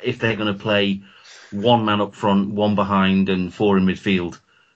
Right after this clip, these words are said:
You know, you do need somebody who can hold the ball up. And okay, Giroud's good at that. And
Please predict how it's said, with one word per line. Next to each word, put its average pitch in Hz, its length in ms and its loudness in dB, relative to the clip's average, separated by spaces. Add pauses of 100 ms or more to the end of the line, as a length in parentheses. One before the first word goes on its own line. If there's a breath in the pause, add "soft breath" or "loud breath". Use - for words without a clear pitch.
(140)
You 104 80 0
know, 101 60 4
you 107 160 0
do 131 220 6
need 120 220 6
somebody 101 280 0
who 95 60 -6
can 101 80 -4
hold 101 260 0
the 101 60 -6
ball 101 360 4
up. 95 140 -2
And 87 300 -2 (600)
okay, 123 220 2
Giroud's 101 340 0
good 101 160 0
at 98 100 -2
that. 104 300 0
And 87 400 -8